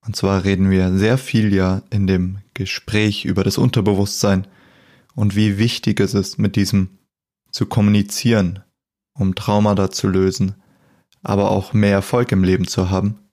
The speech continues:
Und genau das mache ich mit dem Online-Kurs im Lebensrestaurant, wo du deine Visionen und Ziele so setzt, dass sie im Einklang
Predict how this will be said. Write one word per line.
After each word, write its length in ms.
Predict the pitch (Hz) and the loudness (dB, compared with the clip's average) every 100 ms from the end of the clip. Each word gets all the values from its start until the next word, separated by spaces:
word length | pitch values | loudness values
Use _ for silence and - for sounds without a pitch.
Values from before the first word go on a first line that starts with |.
| _ _ _ _ _ _ - | _ _ _ _ _ _ -10
Und 220 | 143 95 | -8 -2
genau 520 | 95 98 101 107 113 110 - _ _ - | 0 2 2 2 0 -4 -10 _ _ -6
das 400 | 95 185 - - _ _ _ | -4 -4 -6 -16 _ _ _
mache 220 | 107 95 | -2 -2
ich 140 | 92 | 0
mit 160 | - - | -2 0
dem 300 | 90 90 107 _ _ _ _ _ - | 0 -2 -8 _ _ _ _ _ -6
Online-Kurs 800 | 113 113 101 92 - 95 - - | 0 2 2 0 -2 0 -2 -4
im 120 | 98 | 0
Lebensrestaurant, 840 | 104 110 - 95 - 90 92 90 - _ _ _ _ _ - | 2 0 0 -4 -2 0 0 -2 -6 _ _ _ _ _ -4
wo 140 | 98 | -2
du 100 | 95 | 0
deine 400 | 92 98 101 92 | 0 2 2 2
Visionen 760 | 90 92 101 110 120 107 110 - | -2 0 2 2 2 0 -2 -6
und 160 | 101 95 | -6 -6
Ziele 500 | - - 110 107 101 | -4 -2 0 2 0
so 220 | 107 113 | 2 0
setzt, 420 | 104 98 - - _ _ _ _ _ - | 2 -2 -4 -16 _ _ _ _ _ -6
dass 180 | 95 - | -4 0
sie 100 | 98 | 0
im 140 | 87 - | 0 -4
Einklang 720 | 101 104 117 - 107 101 95 | -2 0 -2 -2 0 0 0